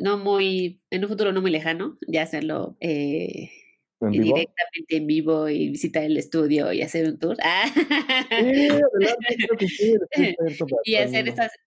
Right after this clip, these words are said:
Speaker 1: y hacer una segunda parte de Estudio dieciocho después de la pandemia.
Speaker 2: Después de la
Speaker 1: <laughs>
Speaker 2: pandemia, sí, claro.
Speaker 1: <laughs> ¿Qué sucedió?
Speaker 2: Seguro. ¿Qué sucedió con?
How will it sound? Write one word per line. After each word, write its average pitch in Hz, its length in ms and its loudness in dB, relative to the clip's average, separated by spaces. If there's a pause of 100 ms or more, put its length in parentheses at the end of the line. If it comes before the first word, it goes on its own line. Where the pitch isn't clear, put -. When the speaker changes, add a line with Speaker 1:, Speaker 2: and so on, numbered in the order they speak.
(100)
Speaker 1:
y 196 100 -4
hacer 208 260 -4
una 214 120 -4
segunda 170 400 -4
parte 165 320 -6
de - 160 -8
Estudio 190 320 -4
dieciocho 170 600 -4
después - 360 -6
de 160 80 -4
la 143 100 -6
pandemia. - 400 -10 (500)
Speaker 2:
Después 302 380 2
de 170 100 2
la 151 80 4
Speaker 1:
<laughs> - 80 -14
Speaker 2:
pandemia, 131 560 0
sí, 202 100 -8 (100)
claro. 208 420 -2 (160)
Speaker 1:
<laughs> 262 720 -2
¿Qué 208 160 -6
sucedió? 170 460 -8 (420)
Speaker 2:
Seguro. 147 420 0 (320)
¿Qué 190 120 4
sucedió 156 420 4
con? 156 220 2